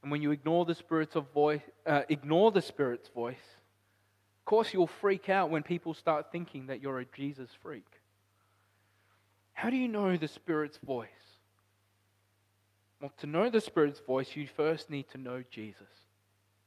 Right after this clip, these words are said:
See, the, Jesus says here that the Spirit will not speak on his own.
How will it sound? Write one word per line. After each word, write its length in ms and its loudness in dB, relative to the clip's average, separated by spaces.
See, 120 4
the, 120 -2
Jesus 400 2
says 260 4
here 180 2
that 140 -4
the 80 -4
Spirit 360 8
will 100 2
not 240 2
speak 480 -6
on 120 0
his 180 0
own. 260 0